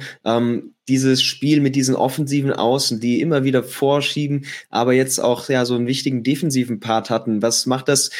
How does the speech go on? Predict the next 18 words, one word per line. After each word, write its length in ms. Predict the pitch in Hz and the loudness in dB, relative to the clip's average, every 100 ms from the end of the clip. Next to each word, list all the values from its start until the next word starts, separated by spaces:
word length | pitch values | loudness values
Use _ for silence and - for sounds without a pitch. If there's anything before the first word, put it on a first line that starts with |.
| - | -6
mit 140 | - 131 | -4 0
so 100 | 139 | 0
einem 60 | |
Spiel 420 | 131 - 135 165 147 | 0 0 2 2 2
und 140 | 120 | 0
einfach 280 | 123 123 - | -2 -2 -4
auch 120 | - | -4
für 160 | - 123 | -4 -4
den 180 | 117 107 | -2 0
Gegner? 420 | 117 123 131 123 | -2 0 0 2
Worauf 240 | 120 120 | 0 0
muss 180 | 135 135 | -2 -2
er 80 | 127 | -2
sich 160 | 123 123 | -2 0
dann 180 | 117 | -2
einstellen? 640 | - 98 127 - 127 131 131 - - - | -2 -2 -2 0 2 0 -2 -12 -14 -4
Ähm, 400 | 113 117 117 117 | -2 -2 -4 -6
ja, 260 | 131 110 | -2 -2